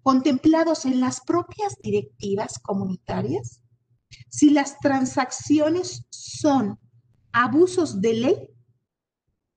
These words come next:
sin importar si existen disposiciones antiabuso o no en la ley doméstica. Bueno,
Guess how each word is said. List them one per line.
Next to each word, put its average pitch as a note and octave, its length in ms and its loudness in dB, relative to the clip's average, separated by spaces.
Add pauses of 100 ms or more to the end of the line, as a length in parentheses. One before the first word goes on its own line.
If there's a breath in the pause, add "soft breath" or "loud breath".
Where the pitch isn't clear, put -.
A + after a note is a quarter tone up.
(140)
sin D4 320 4
importar C#4+ 880 0
si - 160 -4
existen D4 460 0
disposiciones C4 880 0
antiabuso B3 840 -2
o G#3 140 -2
no G4 340 -2 (500)
en A3+ 160 -2
la A3 120 -2
ley A3 240 2
doméstica. G3 580 -4
Bueno, D4+ 280 -2